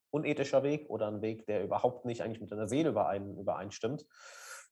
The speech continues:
Du wirst du vielen Leuten auf die Füße treten und noch schlimmer, du trittst ja dein eigenes Selbstwertgefühl mit Füßen. Weil wenn du gegen deine eigenen, gegen deine eigene Stimme gehst, pff, oh boy.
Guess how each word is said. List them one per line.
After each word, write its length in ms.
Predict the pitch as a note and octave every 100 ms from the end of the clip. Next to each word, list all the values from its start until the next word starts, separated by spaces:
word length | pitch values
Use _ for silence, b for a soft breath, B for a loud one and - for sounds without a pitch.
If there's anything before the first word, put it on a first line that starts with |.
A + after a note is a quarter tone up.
| - -
Du 160 | - B2+
wirst 160 | B2+ C#3+
du 40 |
vielen 240 | - D3
Leuten 240 | C3 C3+ C3+
auf 120 | B2
die 80 | -
Füße 260 | G#3+ C3
treten 280 | A2 G2+ A#2+
und 40 | A#2
noch 140 | A2+
schlimmer, 340 | - D#3 C3+
du 140 | A#2 G#2+
trittst 340 | - B2+ -
ja 60 | G2+
dein 100 | -
eigenes 280 | G#2+ A#2+ -
Selbstwertgefühl 520 | - - - F#2+ F2+
mit 140 | F2
Füßen. 260 | - F#2 - _ -
Weil 100 | G2+
wenn 100 | A2+
du 80 | A2+
gegen 220 | A#2+ A#2
deine 160 | A2+ A#2+
eigenen, 560 | D3+ D3+ C#3+ C#3+ C3
gegen 180 | B2 A#2
deine 160 | A#2 A#2
eigene 240 | C3 C3
Stimme 300 | - D#3 A#2
gehst, 420 | G2+ C3 - - _ -
pff, 260 | - - - _ -
oh 120 | G2+
boy. 260 | A2+ G2+